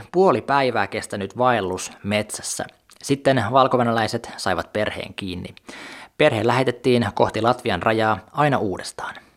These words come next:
Kun Baha Jalil perheineen oli marssinut rajalle kolme kertaa, perheen äiti sairastui. Hänet lähetettiin lasten kanssa Minskiin sairaalaan, ja mies passitettiin yksin kohti Latviaa. Jalil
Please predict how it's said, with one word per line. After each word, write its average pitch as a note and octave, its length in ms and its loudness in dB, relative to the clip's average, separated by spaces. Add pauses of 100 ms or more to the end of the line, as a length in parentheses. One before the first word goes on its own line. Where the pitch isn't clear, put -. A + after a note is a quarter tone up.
(1000)
Kun C3+ 180 0
Baha D3+ 380 6
Jalil D#3+ 260 4
perheineen C#3 540 0
oli C3 260 2
marssinut B2 520 0
rajalle B2+ 340 2
kolme B2+ 380 4
kertaa, A2+ 600 0
perheen G#2 440 -2
äiti A#2 400 -2
sairastui. - 640 -2 (480)
Hänet A#2+ 240 2
lähetettiin A#2+ 640 0
lasten A#2+ 340 0
kanssa G#2+ 340 0 (100)
Minskiin A2+ 680 -2
sairaalaan, A#2+ 680 4 (340)
ja A2 80 -2
mies C#3+ 400 0 (100)
passitettiin A2+ 680 0
yksin C3 480 0 (120)
kohti - 280 -8
Latviaa. - 520 -2 (1500)
Jalil C3+ 400 4